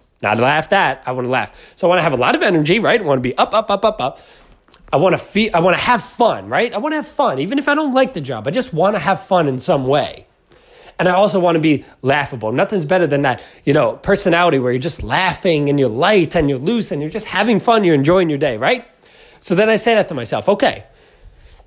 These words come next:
right? I want, I wanna be very laughy. I wanna be fun, and I want to, you know, and I, and I wanna have a lot of energy." That's my intention. And from there,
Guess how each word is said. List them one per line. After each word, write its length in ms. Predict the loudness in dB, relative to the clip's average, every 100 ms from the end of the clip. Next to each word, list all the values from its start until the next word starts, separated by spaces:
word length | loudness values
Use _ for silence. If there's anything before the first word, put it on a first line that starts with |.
| _ -2
right? 220 | 0 0
I 40 | 0
want, 240 | 0 0 -4 -4
I 60 | 0
wanna 180 | 0
be 160 | 0 0
very 280 | 0 2 2
laughy. 520 | 2 0 -4 -6 -4
I 60 | -2
wanna 220 | 0 0
be 100 | -2
fun, 580 | -4 0 2 2 0 -4
and 120 | -6
I 60 |
want 280 | -4 -4 -6
to, 280 | -6 -10 -10 -6
you 180 | 0
know, 240 | 2 2 0
and 160 | -2
I, 100 | -2
and 260 | -2 -4 -4
I 60 | 0
wanna 240 | 0 0
have 180 | -2 0
a 40 |
lot 180 | 2 2
of 80 | 0
energy." 480 | -4 -6 -14 -18 -20 -20 -20 _ -2
That's 340 | 0 0 -2
my 220 | -2 0
intention. 720 | 2 0 0 -2 -2 -12 -20 -20 _ -20 _ -4
And 180 | -2 -4
from 540 | -4 0 2 0 -2
there, 580 | -2 0 0 0 -6